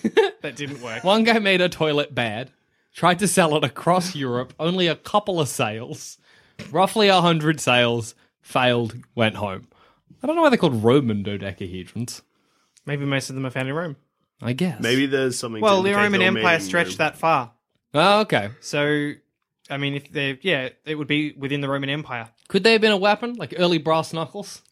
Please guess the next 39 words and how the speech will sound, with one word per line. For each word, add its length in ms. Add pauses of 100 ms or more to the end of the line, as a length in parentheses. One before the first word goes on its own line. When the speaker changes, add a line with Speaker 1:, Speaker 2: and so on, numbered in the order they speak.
Speaker 1:
Put 400
your 100
Speaker 3:
Whoa. 60
Speaker 1:
fists 320
in 100
them 140
and 120
just 360
punch? 500 (340)
Speaker 2:
Maybe. 440 (460)
Speaker 1:
Like, 160
if 60
you 80
got 160
leather 400
on 100
the 140
inside 400
of 60
them 140
to 100
keep 200
your 120
hands 400
warm? 260
Speaker 3:
That, 140
maybe 180
that's 160
why 100
there's 200
only 140
a 60
hundred. 440
Maybe 180
they're, 140
like, 260 (720)
old-timey 440
hand 260
grenades. 440